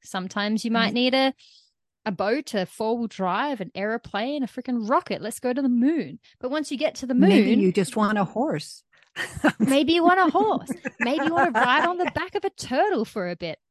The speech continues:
Speaker 1: I don't know. You know, like, there's all of these different structures
Speaker 2: I
Speaker 1: that we
Speaker 2: know. <laughs>
Speaker 1: require at different times. But who is it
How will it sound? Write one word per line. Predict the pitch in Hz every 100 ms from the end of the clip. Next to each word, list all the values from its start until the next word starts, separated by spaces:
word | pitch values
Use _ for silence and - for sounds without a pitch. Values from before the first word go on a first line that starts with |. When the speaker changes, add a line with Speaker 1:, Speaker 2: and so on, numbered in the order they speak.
| -
Speaker 1:
I | 220 453
don't | 311 -
know. | - 185 349 - - -
You | 339 370
know, | 330 370
like, | 359 330 - - - -
there's | 339 277 - -
all | 285 311 330
of | 320
these | 302 311 285
different | 285 294 269 240
structures | - - 247 - - 247 202
Speaker 2:
I |
Speaker 1:
that | 202 202
we | 226
Speaker 2:
know. |
<laughs> | 214
Speaker 1:
require | 208 240 208 220 311 262
at | 190 -
different | 254 - 202 -
times. | - 370 311 98 247 269 - _ _ _
But | - 220
who | - 262 294 277
is | 208 190
it | 320 - -